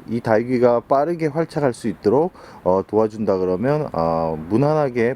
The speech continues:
봄 성장하는 데 있어서 어렵지 않을 거라고 생각을 합니다. 그럼 오늘은 어떤 약재를 쳐주는지에 대한 이야기를 해볼 텐데요.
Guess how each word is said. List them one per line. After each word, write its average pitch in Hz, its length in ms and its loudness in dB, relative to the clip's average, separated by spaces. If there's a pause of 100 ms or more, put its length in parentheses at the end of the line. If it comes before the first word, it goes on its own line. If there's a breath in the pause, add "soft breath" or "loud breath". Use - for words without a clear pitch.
봄 110 160 -2
성장하는 143 680 0
데 90 100 2
있어서 123 500 0 (380 loud breath)
어렵지 90 360 2
않을 90 280 -2
거라고 92 340 0
생각을 139 440 0
합니다. 87 500 0 (720 loud breath)
그럼 131 260 4 (320 loud breath)
오늘은 139 320 4
어떤 139 400 0
약재를 156 380 0
쳐주는지에 139 680 2
대한 98 280 2
이야기를 92 380 0
해볼 127 220 2
텐데요. 90 420 0